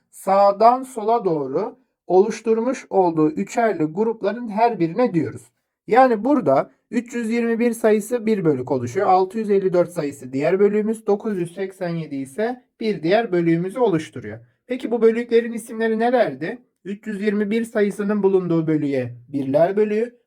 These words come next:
altı yüz elli dört sayısının bulunduğu bölüğe binler bölüğü, dokuz yüz seksen yedi sayısının bulunduğu bölüğe ise milyonlar bölüğü diyorum. Şimdi bana ne demiş?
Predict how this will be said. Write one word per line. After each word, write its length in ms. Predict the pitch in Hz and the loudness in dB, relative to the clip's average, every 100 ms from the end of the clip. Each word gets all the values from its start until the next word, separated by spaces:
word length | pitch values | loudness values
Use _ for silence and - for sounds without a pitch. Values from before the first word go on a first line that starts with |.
| - | -2
altı 320 | 180 190 233 | -2 -2 -6
yüz 120 | 220 | 0
elli 260 | 196 190 185 | 2 2 2
dört 180 | 208 | 0
sayısının 520 | 202 175 160 156 156 143 | -2 -6 -6 -6 -8 -6
bulunduğu 420 | 147 143 131 131 | -6 -4 -4 -2
bölüğe 320 | 131 127 117 | -4 -4 -6
binler 400 | 127 135 170 202 | -8 -2 -2 2
bölüğü, 480 | 202 202 220 220 _ _ | 0 2 0 -2 _ _
dokuz 320 | 196 202 247 180 | -4 -2 -2 -2
yüz 140 | 156 | -2
seksen 340 | 196 196 196 | 0 0 0
yedi 260 | 185 180 147 | -2 -2 -4
sayısının 560 | - 196 190 185 147 151 | 0 2 2 0 -8 -4
bulunduğu 420 | 185 175 147 147 | -4 -2 -4 0
bölüğe 260 | 185 190 | 0 0
ise 440 | 139 127 233 262 _ - | -2 -4 -4 -4 _ -12
milyonlar 520 | 220 196 151 139 135 | -2 -2 -2 -6 -2
bölüğü 300 | 196 226 196 | 0 0 -2
diyorum. 300 | 143 110 - - _ _ | -4 -4 -14 -20 _ _
Şimdi 240 | - 262 | -4 2
bana 200 | 233 254 | 2 4
ne 140 | 294 226 | 2 2
demiş? 400 | 147 190 269 | 0 -2 -8